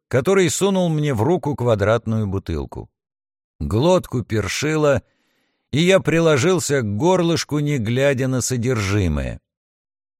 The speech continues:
«Молоко? Ух ты, как хорошо пошло!» Не отрываясь, я выпил всю бутылку одним залпом. «Спасибо». Голос у меня хрипел, будто после болезни. «Пожалуйте, ваш бродь,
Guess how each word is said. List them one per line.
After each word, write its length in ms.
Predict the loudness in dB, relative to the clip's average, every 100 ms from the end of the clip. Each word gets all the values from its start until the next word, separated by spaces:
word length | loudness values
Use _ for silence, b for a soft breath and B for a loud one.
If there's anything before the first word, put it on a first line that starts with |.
| -8
«Молоко? 1200 | -2 0 0 0 0 0 _ -8 -2 0 0 -2 _ _ _ _ _ _ _ -4
Ух 440 | -2 0 -2 -6
ты, 340 | _ -2 0 2
как 240 | 0 0
хорошо 600 | -2 0 2 0 2 0
пошло!» 640 | 2 0 0 -2 0 -2 _ _ _ _ -2
Не 120 | 2
отрываясь, 640 | 4 4 2 4 4 2 2
я 140 | 2
выпил 320 | 2 0 -2
всю 240 | -2 -4 -2
бутылку 440 | -2 -2 -4 -2
одним 360 | -2 -2 -2 -2
залпом. 580 | -2 -4 -6 -10 -12 _ _ _ _ _ _
«Спасибо». 1120 | -18 -4 -2 0 0 0 0 0 0 0 -2 _ _ _ _ -4
Голос 500 | 2 6 6 4 2
у 60 | -2
меня 280 | 0 0
хрипел, 640 | 0 0 0 0 2 2 2
будто 380 | -2 -4 -8
после 360 | -4 -4 -2 -4
болезни. 680 | -2 -2 -2 -4 -6 -10 -12 _ _ _ _ -8
«Пожалуйте, 760 | -6 -2 2 4 4 2 -2
ваш 240 | -8 -8 -8
бродь, 280 | -12 -12